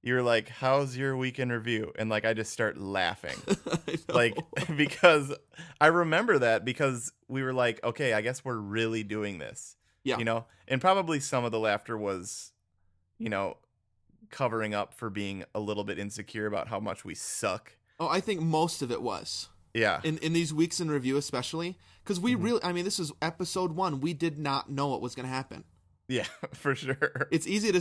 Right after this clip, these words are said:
Speaker 2: it's easy to listen to Two Gomers Run a Half Marathon now because you know that we end up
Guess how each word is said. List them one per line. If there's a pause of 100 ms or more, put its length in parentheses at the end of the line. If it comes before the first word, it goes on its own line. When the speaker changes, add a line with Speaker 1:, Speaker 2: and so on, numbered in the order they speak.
(140)
Speaker 2:
it's
easy
to
listen
to
Two
Gomers
Run
a
Half
Marathon
now
because
you
know
that
we
end
up